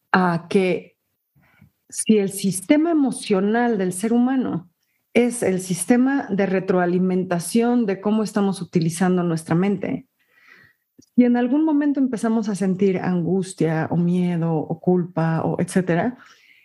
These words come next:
eso es un aviso, es la manera en la que nuestro sistema nos hace saber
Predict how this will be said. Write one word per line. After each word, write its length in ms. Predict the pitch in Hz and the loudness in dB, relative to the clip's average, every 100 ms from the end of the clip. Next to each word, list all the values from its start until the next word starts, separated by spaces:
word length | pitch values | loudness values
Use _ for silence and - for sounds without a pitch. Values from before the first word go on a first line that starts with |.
| _ _ _ | _ _ _
eso 440 | - 311 302 302 269 | 2 2 0 2 2
es 200 | 262 262 | 2 2
un 120 | 262 | 2
aviso, 760 | 233 262 277 - 160 202 240 _ _ _ _ _ - | 2 0 -2 -2 -2 -2 -8 _ _ _ _ _ -2
es 140 | 190 | 0
la 80 | 214 | 2
manera 420 | 208 214 240 269 | 2 2 2 2
en 100 | 285 | 0
la 80 | 247 | 0
que 100 | 220 | -2
nuestro 340 | 202 185 - | -2 -2 -4
sistema 540 | 180 180 - - 233 226 | -4 -2 0 2 4 2
nos 280 | 214 180 220 | 0 -2 -2
hace 240 | 208 233 | -2 -2
saber 640 | 220 170 165 165 165 160 | 0 -2 0 0 0 -6